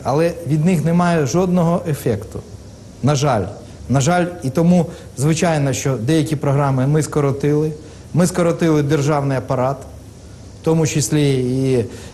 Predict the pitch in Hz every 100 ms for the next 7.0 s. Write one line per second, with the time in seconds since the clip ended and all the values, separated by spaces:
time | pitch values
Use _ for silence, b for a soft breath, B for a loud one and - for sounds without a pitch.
0 | - 113 131 135 135 131 123 101 - 135
1 | 165 175 170 160 156 - 139 135 131 117
2 | - 160 156 147 147 139 151 156 131 131
3 | 127 B B - - 127 131 135 143 180
4 | 151 151 127 139 127 - 117 147 165 165
5 | 147 147 147 139 139 127 156 151 139 127
6 | 127 113 123 113 104 107 113 - 151